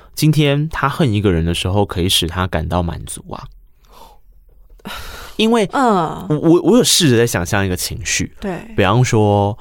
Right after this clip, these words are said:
Speaker 1: 你自己觉得你是一个缺乏关爱的人。
Speaker 2: 嗯。
Speaker 1: 所以你希望别人也能够感受到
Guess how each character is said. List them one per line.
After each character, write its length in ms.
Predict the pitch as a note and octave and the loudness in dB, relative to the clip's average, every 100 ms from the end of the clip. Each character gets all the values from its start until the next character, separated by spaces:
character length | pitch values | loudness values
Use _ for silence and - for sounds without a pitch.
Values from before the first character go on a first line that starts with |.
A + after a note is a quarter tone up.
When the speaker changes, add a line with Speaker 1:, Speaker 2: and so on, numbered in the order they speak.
| - - | -12 -4
Speaker 1:
你 520 | G#2+ F2+ E2+ D#2+ - | -2 0 0 -2 -2
自 100 | - | 0
己 100 | G#2 | 0
觉 140 | F2+ E2+ | 0 -2
得 60 | |
你 100 | F2+ | -2
是 140 | E2 G#2+ | -2 -2
一 40 | |
个 60 | F#2+ | -2
缺 140 | G#2 | -4
乏 160 | F2 E2+ | -6 -4
关 180 | F2+ | -4
爱 100 | F2 | -4
的 80 | F2 C2+ | -8 -10
人。 160 | A1+ - - | -14 -20 -14
Speaker 2:
嗯。 320 | A3+ G3+ D#3+ - - | -8 -6 -8 -16 -16
Speaker 1:
所 220 | - A#2+ | -2 0
以 100 | A#2 | 2
你 140 | A#2+ F2+ | 2 0
希 160 | - | 0
望 160 | G#2+ G#2 | 0 2
别 140 | F2+ | 2
人 120 | G2+ | 2
也 80 | F2+ | 0
能 140 | E2 E2+ | -2 -2
够 140 | F#2+ | -2
感 180 | F#2 E2+ | -4 -4
受 220 | F#2 E2+ | -4 -4
到 300 | E2 D#2+ D#2+ | -4 -6 -8